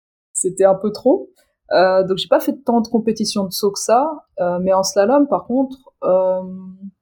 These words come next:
franchement, je me rappelle pas exactement du palmarès, mais je sais que j'ai, j'ai gagné quand même le ch-, championnat de France. Est-ce que c'est une ou plusieurs fois ? Ça, je me rappelle pas.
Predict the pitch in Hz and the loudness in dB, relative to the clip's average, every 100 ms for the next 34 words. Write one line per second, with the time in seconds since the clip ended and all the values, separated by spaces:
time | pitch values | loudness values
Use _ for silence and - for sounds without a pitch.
0 | _ - - 175 214 180 160 160 165 208 | _ -12 -8 -4 -4 -4 -6 -6 -2 -2
1 | 185 180 - 180 170 165 180 185 190 185 | 0 -4 -6 -8 -8 -6 -4 -2 -2 -4
2 | 170 165 165 202 175 170 175 165 _ _ | -6 -6 -6 -6 -4 -2 -2 -4 _ _
3 | _ - 160 175 180 175 180 175 165 - | _ -8 -4 -2 -2 -2 -4 -4 -6 -8
4 | - - _ _ - 170 165 185 185 - | -14 -16 _ _ -10 -10 -6 -4 -4 -4
5 | 202 180 185 180 175 202 196 180 190 185 | -6 -6 -6 -2 -2 0 -4 -4 -4 -4
6 | - 190 185 175 165 165 170 170 196 214 | 0 -2 -2 -8 -4 -4 -6 -4 -2 -2